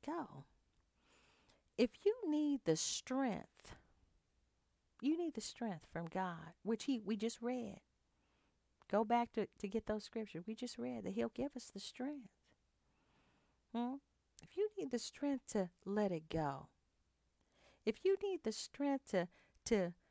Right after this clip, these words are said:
uh, which we all do, but if you realize you need that strength, the strength of God, amen, to,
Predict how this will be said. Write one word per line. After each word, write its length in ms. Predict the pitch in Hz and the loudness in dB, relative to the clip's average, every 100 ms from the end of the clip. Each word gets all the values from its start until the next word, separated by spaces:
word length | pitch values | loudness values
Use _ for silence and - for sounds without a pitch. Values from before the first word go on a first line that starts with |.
| _ _ - | _ _ 0
uh, 440 | 151 143 - - 110 - | 2 2 0 -4 -6 -4
which 320 | 214 254 - | 0 0 0
we 180 | 233 208 - | -2 -2 0
all 380 | 233 302 339 302 - | 2 2 0 -4 -6
do, 360 | 151 151 - _ _ _ _ | -12 -12 -18 _ _ _ _
but 140 | 214 233 | 0 2
if 180 | 233 277 | 2 2
you 300 | 330 320 320 | 2 4 4
realize 640 | 381 403 311 226 185 - | 4 4 4 4 4 2
you 100 | 254 | 0
need 240 | 240 226 | 2 2
that 180 | 208 214 | 0 0
strength, 480 | - - 254 240 208 - | -2 -2 0 0 -2 -4
the 80 | - | -4
strength 420 | - - 294 269 | -4 -4 -2 0
of 100 | 202 - | -4 0
God, 500 | 233 226 190 151 151 - | 2 2 0 -4 -4 0
amen, 420 | 220 214 202 185 | 2 2 2 2
to, 160 | 185 | 0